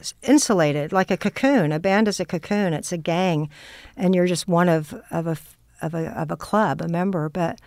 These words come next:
to put yourself out there, for, like, it's,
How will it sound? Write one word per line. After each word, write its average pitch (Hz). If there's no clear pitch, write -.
to 226
put 262
yourself 220
out 240
there, 240
for, -
like, 180
it's, -